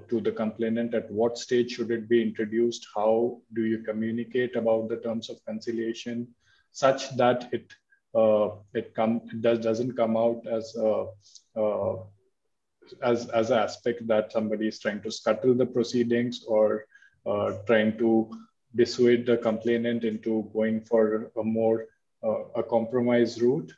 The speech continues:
and, uh, not moving forward with the complaint, but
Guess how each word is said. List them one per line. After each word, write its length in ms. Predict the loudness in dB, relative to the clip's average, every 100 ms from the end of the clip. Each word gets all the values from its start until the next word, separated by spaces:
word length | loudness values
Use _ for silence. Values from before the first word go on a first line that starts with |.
| -8
and, 360 | -4 -4 -6 -10 -4
uh, 40 | 2
not 340 | 4 4 4
moving 280 | 2 2 2
forward 360 | 2 2 2
with 100 | 0
the 80 | -2
complaint, 420 | -6 -6 -2 0
but 300 | 2 2 0